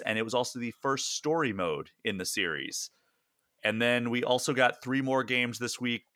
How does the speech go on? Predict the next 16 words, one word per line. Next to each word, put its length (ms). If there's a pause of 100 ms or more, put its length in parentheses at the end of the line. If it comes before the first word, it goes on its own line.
that 120
were 140
focused 420
on 220
a 100
Halloween 580
theme. 440
So 400 (420)
on 220
N 180
E 140
S, 260
we 120
have 260
Devil 320
World, 440